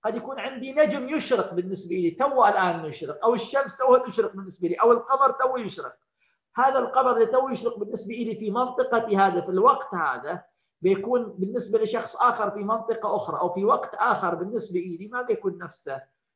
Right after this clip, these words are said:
هو هذا الجرم اللي يشرق، واضح؟ فهذه كلها أمثلة على، آه، نقاط في هذه الكرة،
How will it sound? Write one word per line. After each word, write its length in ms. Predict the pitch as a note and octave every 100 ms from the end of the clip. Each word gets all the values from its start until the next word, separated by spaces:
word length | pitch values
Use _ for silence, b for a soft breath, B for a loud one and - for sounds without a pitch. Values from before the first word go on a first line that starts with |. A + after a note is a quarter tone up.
| -
هو 120 | F3+
هذا 340 | E3+ E3+ D3+ B2
الجرم 280 | D#3 D3
اللي 200 | C3+ C3
يشرق، 300 | B2+ - - -
واضح؟ 480 | E3 D#3 C#3+ - - _ _
فهذه 280 | F#3+ G#3+ A3
كلها 580 | G3 - D#4 A#3 G#3+ A3+
أمثلة 420 | G#3+ G3 F3+ D3
على، 640 | C#3+ - - A3+ G#3 C3 - - _ _ _ -
آه، 300 | F3 - - - _
نقاط 640 | F3+ G#3+ B3 B3 F#3 E3
في 200 | - F#3
هذه 440 | G3+ C4 B3+ A#3 A3
الكرة، 760 | - - D3 C#3 F3 F3+ -